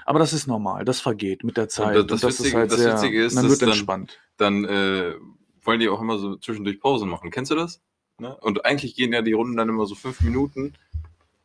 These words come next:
Speaker 2: Und ich weiß nicht, wie, wie das, bei dir ist das ja auch so, ne? Du machst das dann, wenn, wenn du einfach ein bisschen merkst, okay, deine Power ist fast alle, so dann machst du einfach smoother, ne? Ganz einfach.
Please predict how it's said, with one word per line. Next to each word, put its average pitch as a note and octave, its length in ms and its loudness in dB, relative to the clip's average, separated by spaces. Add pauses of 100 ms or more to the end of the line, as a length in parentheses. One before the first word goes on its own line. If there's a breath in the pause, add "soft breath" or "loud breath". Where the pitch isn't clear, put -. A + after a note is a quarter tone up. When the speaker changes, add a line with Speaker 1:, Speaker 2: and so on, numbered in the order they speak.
Speaker 2:
Und G2+ 380 0 (380)
ich F#2+ 140 -2
weiß A2 160 4
nicht, F#2 140 -2
wie, F2+ 220 -4
wie F2+ 120 -4
das, F2+ 240 4
bei F2 100 4
dir G2+ 160 2
ist G2+ 80 -6
das G2+ 140 0
ja F#2 80 2
auch G#2+ 160 4
so, - 140 -2
ne? F2+ 120 0
Du E2 80 -8
machst G2+ 280 -2
das A2+ 100 -4
dann, G#2+ 320 -2
wenn, G2 240 0
wenn G2 100 0
du F#2+ 100 2
einfach G2 400 -4
ein F#2 180 -6
bisschen G2+ 260 -4
merkst, G#2 280 0
okay, - 280 0
deine F2+ 220 2
Power B2 280 2
ist F2+ 140 -2
fast - 260 -2
alle, G#2+ 280 0 (180)
so G2+ 140 0
dann G2 220 2
machst G#2 220 -2
du B2 60 2
einfach A#2+ 220 -4
smoother, C#3+ 500 0 (180)
ne? G#2 260 -6
Ganz B2 200 -2
einfach. G#2+ 320 -4